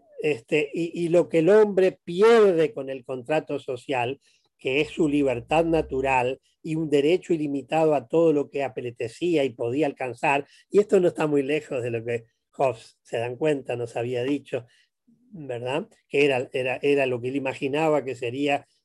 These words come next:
la condición o estado natural, eh, a partir de la cual él va a esbozar su teoría. Y lo que gana, dice Rousseau ahora, es la libertad civil y la propiedad de todo lo que posee. Pero ahora sí es una propiedad legítima,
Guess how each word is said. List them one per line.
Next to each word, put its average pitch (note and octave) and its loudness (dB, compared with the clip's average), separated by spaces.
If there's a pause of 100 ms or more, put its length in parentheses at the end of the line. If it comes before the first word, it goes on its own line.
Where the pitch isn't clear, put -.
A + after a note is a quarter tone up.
(120)
la B2 -6
condición C3+ -6
o B2 -6
estado C#3+ 0
natural, C3 2 (400)
eh, B2 -6
a A#2 -8
partir B2 -4
de B2 -2
la A#2+ -4
cual C3+ -2 (200)
él B2+ -4
va C3 -2
a A#2+ 0
esbozar B2+ -4
su B2+ -6
teoría. B2+ -4 (320)
Y G#3 2
lo A3+ 6
que G3+ 6
gana, A3 6 (120)
dice D#3+ -6
Rousseau D3+ -4
ahora, D#3+ 4
es E3+ 0
la F3+ 4
libertad E3 0
civil E3 -2 (320)
y C4+ 4
la A#3+ 6
propiedad G3+ 4
de G3 4
todo D#3 -4
lo D3+ -6
que C#3+ -8
posee. B2 -8 (200)
Pero F3 4
ahora A#3+ 8
sí A3 2
es G#3 4
una G3 4
propiedad D#3 -2
legítima, C3+ -8